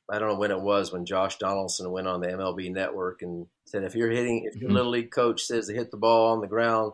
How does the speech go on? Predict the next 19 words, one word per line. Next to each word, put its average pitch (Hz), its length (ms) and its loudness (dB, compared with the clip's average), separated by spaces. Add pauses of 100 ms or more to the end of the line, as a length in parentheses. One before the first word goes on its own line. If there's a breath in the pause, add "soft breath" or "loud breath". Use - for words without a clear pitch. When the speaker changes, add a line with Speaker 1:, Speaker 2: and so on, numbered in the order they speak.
(160)
Speaker 1:
tell 117 220 4
him 101 120 -2
no, 101 400 2 (220)
hit 117 180 -4
the 107 60 -8
ball 107 360 6
in 104 80 -4
the 104 140 0
air." 98 280 2
And, 87 160 -4 (140)
and 90 280 -8 (200)
it's - 120 -20
like, 95 240 -4 (200)
not 120 200 2
everybody 135 360 4
can 107 180 -4
hit 135 160 -6
the 107 60 -6
ball 101 540 2